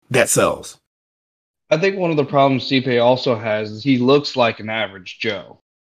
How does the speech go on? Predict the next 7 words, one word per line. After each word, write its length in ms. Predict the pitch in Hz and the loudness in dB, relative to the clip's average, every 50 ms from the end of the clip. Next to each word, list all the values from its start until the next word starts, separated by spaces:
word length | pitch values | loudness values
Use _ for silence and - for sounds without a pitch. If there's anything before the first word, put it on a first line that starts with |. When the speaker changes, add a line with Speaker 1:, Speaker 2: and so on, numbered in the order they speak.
| _ _ _ _ _ _ | _ _ _ _ _ _
Speaker 2:
He 240 | - 165 160 - 113 | -4 -2 -2 2 4
is 240 | 151 156 151 139 131 | 4 4 4 4 4
your 140 | 135 123 120 | 2 2 4
average 360 | 123 127 123 120 120 113 110 | 4 4 4 4 0 -4 -4
Joe 300 | 113 123 120 113 110 110 | -2 0 0 2 2 0
Midwestern 880 | 113 117 123 123 120 117 120 117 117 - - 127 113 110 107 104 104 98 | 0 2 2 2 2 0 0 -2 -2 -4 -4 -4 -4 -4 -4 -6 -8 -12
firefighter. 840 | - - 123 113 113 110 107 92 - - 101 85 65 - - - | -2 0 2 2 2 2 -2 -4 -4 -4 -4 -4 -6 -10 -18 -20